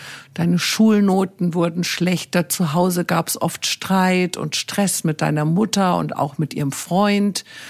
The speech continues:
So mit sechzehn, siebzehn flüchtest du dann immer öfter in das aufregende Partyleben nach München.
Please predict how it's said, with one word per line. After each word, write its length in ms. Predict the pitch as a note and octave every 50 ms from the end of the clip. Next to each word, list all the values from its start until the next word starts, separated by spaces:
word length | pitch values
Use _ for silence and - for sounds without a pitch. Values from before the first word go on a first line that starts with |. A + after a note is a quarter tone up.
| - - - - - - - - -
So 180 | - - F#3+ G3
mit 220 | F#3 F#3 F3+ -
sechzehn, 640 | - - G#3+ G3 - - - - - - F#3 F3 D3+
siebzehn 540 | - A3+ A#3 - - - - - G3 F3+ E3
flüchtest 540 | - - F#3+ G#3 F#3 - - F3+ - - -
du 60 | F3
dann 240 | - F3 D3+ D#3 - -
immer 380 | - F3+ F#3 F#3 E3 - - -
öfter 500 | D#3+ D#3 - - - - E3+ D#3 C#3 B2 - - - - - - - - - _ _ -
in 140 | G3 F3 D#3
das 300 | D3+ D3+ D3 - - -
aufregende 920 | - C3+ D#3 A3 A3 - - - - - F#3 F3+ F3 E3+ E3+ E3 E3 D#3
Partyleben 1120 | - - - - A#2+ C3+ D#3 F3 G3 G#3 G#3 - - F3+ D#3+ D#3+ D#3 D#3 D3+ C#3+ D3 C#3+ C3+
nach 220 | C3 B2+ A#2+ A2
München. 720 | A#2+ B2+ C3+ B2+ B2 C3 C#3 - - G#3+ A3+ C#4 F4+ F4